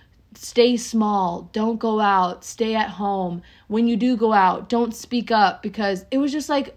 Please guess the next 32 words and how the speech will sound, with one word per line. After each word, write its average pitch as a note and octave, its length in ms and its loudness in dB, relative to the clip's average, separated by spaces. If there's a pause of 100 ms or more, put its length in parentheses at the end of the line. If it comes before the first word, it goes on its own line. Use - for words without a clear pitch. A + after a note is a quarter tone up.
my A3 640 0
psyche A#3 580 0
was F#3+ 160 -2
telling G#3+ 280 -2
me G3+ 100 0
to F3+ 60 -2
hide - 680 -6
because F#3+ 640 -4 (360)
of F#3+ 480 2
these, F#3 680 -6 (260)
this F#3+ 480 -6
acne F#3+ 500 -8
that F#3+ 120 -10
I F#3 120 -6
couldn't G3 280 -6
control. F3+ 580 -8 (880)
And G#3 120 -6
I'm G#3 100 -2
over G#3+ 220 -2
here G3+ 180 -2
like, F3+ 320 -2 (420)
"Wow, F#3 300 2
like, F3 160 -4
obviously F#3 380 -2
this F3+ 160 -6
is F3+ 100 -12
hard F#3 340 -2
to F3+ 60 -10
do F#3 240 -4
during F3+ 260 -6
pregnancy, F#3 800 -6 (840)
but G3+ 480 4